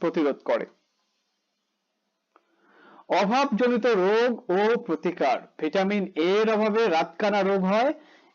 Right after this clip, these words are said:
এর অভাব দীর্ঘস্থায়ী হলে চোখের কর্নিয়ায় আলসার হতে পারে। এই অভাবে, এই অবস্থাকে জেরপ্থ্যালমিয়া রোগ বলে। এই রোগ হলে আক্রান্ত মানুষ পুরোপুরি অন্ধ হয়ে যেতে পারে। ভিটামিন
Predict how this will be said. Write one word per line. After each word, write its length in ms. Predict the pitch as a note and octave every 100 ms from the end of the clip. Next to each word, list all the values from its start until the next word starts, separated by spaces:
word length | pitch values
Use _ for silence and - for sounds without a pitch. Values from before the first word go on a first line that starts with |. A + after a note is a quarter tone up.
| _
এর 200 | D#3+ F#3+ F3+ D3+
অভাব 280 | E3 G3+ B3 E3
দীর্ঘস্থায়ী 680 | E3 D#3 F#3 F3+ - F3+ A3 B3 - _ _ _
হলে 240 | F3+ G3 E3 F#3+
চোখের 260 | E3+ E3+ G3 -
কর্নিয়ায় 540 | E3 E3+ G3+ G#3+ A3+ D#3+
আলসার 360 | C#3+ D3 G#3 G3 E3
হতে 180 | C3+ B2+
পারে। 180 | A#2+ A#2 - _ _ _ -
এই 120 | D#3 F3
অভাবে, 300 | F3+ G3+ G#3 A3+ - _ -
এই 100 | D#3+ A#3+ G#3+
অবস্থাকে 480 | G3+ G3 G3+ F#3+ G#3+ G#3+ - - - C#3
জেরপ্থ্যালমিয়া 800 | G3 C4 - - G3+ F#3+ F#3 E3
রোগ 160 | D3+ C#3 C#3
বলে। 220 | C3 F3 A3+ - C#3+
এই 80 | F3
রোগ 120 | F#3+ E3+ C#3+
হলে 180 | C#3+ G3+ F#3
আক্রান্ত 300 | - D#3 D3+ D#3
মানুষ 200 | C#3+ F3 F#3+ -
পুরোপুরি 440 | B3+ D4 D4 C4 A#3 C3+ D#3
অন্ধ 400 | F#3+ G#3 G#3 G3 A#3 F3+
হয়ে 160 | D#3+ C#3+
যেতে 180 | C#3 B2+
পারে। 200 | B2 A2+ - _ _ - -
ভিটামিন 380 | E3 E3 F#3+ G3